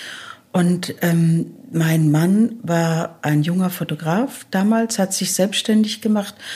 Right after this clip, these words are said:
und irgendwie war keine Zeit da. Und dieser Gedanke, wie heute die jungen Frauen Kinder kriegen und nach sechs Monaten schwuppdiwupp kommt <laughs> Sohn oder Tochter in die Krippe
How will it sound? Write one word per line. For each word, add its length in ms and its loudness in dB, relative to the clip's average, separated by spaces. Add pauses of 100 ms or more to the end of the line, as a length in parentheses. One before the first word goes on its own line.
(240)
und 180 -2
irgendwie 340 2
war 140 2
keine 300 0
Zeit 480 0
da. 220 -2
Und 220 -2 (340)
dieser 260 2
Gedanke, 880 0
wie 560 -6
heute 720 0 (400)
die 80 0
jungen 420 2
Frauen 520 -2
Kinder 340 2
kriegen 580 2
und 360 -6
nach 280 -2
sechs 380 -4
Monaten 540 0
schwuppdiwupp 800 -4
kommt 380 0
<laughs> 120 -8
Sohn 380 0
oder 240 2
Tochter 360 0
in 120 -2
die 120 -4
Krippe 360 0